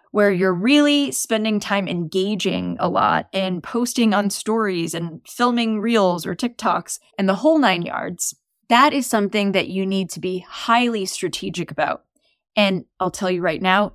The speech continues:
it's not going to be your top priority. Your top priority is to produce the highest impact for your time.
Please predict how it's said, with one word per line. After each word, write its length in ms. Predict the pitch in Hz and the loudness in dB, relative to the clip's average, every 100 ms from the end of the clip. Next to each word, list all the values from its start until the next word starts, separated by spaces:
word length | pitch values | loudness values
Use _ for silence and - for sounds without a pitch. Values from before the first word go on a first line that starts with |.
| - | -8
it's 180 | 160 190 | -8 0
not 320 | 190 190 - | 4 4 4
going 240 | 190 185 | -2 -2
to 120 | 180 151 | -4 -4
be 360 | 170 170 170 180 | -2 -2 -4 -6
your 100 | 170 | -6
top 280 | - - | -4 -4
priority. 540 | - 170 - 160 156 - _ _ _ _ _ | -4 -6 -4 -6 -10 -12 _ _ _ _ _
Your 160 | 185 190 | -6 -6
top 400 | - - 226 240 | -4 2 2 2
priority 760 | 277 269 202 170 156 156 185 _ _ _ _ - | 0 2 2 0 -2 -4 -6 _ _ _ _ -2
is 180 | 196 - | 0 -2
to 140 | 214 | -8
produce 600 | - 202 160 202 214 208 | -2 -2 0 -2 -4 -6
the 160 | - 180 | -4 -4
highest 680 | - - 247 277 294 294 - | -4 -2 0 2 0 -2 -6
impact 760 | 208 196 - 185 170 - - - _ - | -6 -6 -4 -2 -2 -6 -16 -18 _ -12
for 120 | - | -10
your 160 | 190 - | -8 -10
time. 380 | - - - | -10 -12 -14